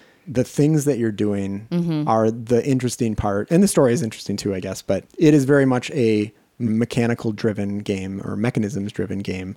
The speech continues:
Speaker 2: Yep.
Speaker 1: compared to the narrative driven of something like the D and D adventure games
Speaker 2: Yep.
Speaker 1: or
Speaker 2: I
Speaker 1: this
Speaker 2: just,
Speaker 1: game.
Speaker 2: yeah, I just don't think I was in the mindset to play that game.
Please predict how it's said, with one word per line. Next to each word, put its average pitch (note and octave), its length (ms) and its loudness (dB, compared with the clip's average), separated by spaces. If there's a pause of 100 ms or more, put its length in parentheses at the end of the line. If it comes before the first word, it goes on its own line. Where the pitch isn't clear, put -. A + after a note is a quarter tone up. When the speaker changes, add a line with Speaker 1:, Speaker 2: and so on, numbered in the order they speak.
(100)
Speaker 2:
Yep. - 340 -4
Speaker 1:
compared A2+ 520 0
to G#2+ 240 2
the G2+ 360 -2
narrative B2 540 2
driven G2 520 -6
of F#2+ 460 -6
something G#2 380 -4
like G2 360 -10 (100)
the A#2+ 140 -2
D A2+ 180 0
and G#2+ 100 0
D A2 120 2
adventure G2+ 420 -4
games F#2+ 440 -10
Speaker 2:
Yep. D#3+ 220 0
Speaker 1:
or F#2+ 220 -8 (320)
Speaker 2:
I F#3+ 100 0
Speaker 1:
this A3 80 0
Speaker 2:
just, A#3+ 100 -2
Speaker 1:
game. F#3+ 280 -6
Speaker 2:
yeah, C#3+ 280 2 (140)
I G3 100 0
just G#3 160 -2
don't G#3 160 2
think G#3+ 120 0
I G3+ 100 2
was F#3 180 2
in F3 80 2
the D#3 80 0
mindset C#3+ 880 -2 (680)
to - 80 -8
play B2 260 -6
that A2+ 240 -8
game. B2+ 280 -12